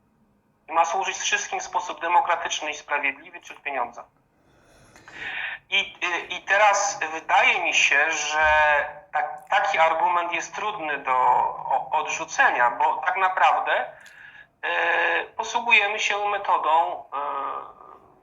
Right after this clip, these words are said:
e, myślenia liberalnego, e, konstruując, e, ideę dywidendy narodowej. I już nieważne, czy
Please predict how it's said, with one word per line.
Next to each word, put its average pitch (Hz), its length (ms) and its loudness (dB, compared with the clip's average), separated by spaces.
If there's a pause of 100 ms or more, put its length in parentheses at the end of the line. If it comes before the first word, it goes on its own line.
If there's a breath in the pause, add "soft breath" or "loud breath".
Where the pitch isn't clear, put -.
(160)
e, 160 40 -16
myślenia 175 440 4
liberalnego, 202 920 2 (140)
e, 127 80 -12
konstruując, 156 1040 -4
e, 139 220 -8
ideę 156 380 -2
dywidendy 147 500 -6
narodowej. 123 640 -2
I - 20 -6
już 233 180 -6
nieważne, 226 480 2
czy 147 220 -4